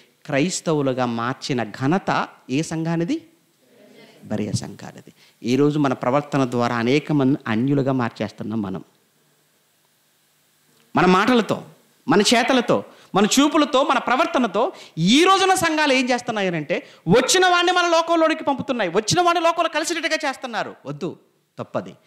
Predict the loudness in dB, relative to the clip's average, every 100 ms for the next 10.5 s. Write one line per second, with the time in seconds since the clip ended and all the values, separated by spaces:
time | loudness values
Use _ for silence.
0 | _ _ -4 -2 2 2 4 2 0 -2
1 | -2 -2 -4 -2 0 2 2 2 0 -2
2 | -2 -2 -2 -6 -4 -2 -4 -6 -18 -2
3 | 2 4 4 4 0 -2 -2 -2 0 0
4 | -2 -6 -8 -8 -6 -6 -6 -12 -2 0
5 | 0 0 0 0 0 0 2 4 4 2
6 | -2 -10 _ _ -4 -2 -2 -8 -4 -2
7 | 0 0 -2 -4 -6 -14 _ _ _ -6
8 | -4 2 2 2 -4 -18 -6 -2 0 0
9 | 0 -2 -2 0 0 0 -2 0 0 0
10 | 0 -2 -2 -4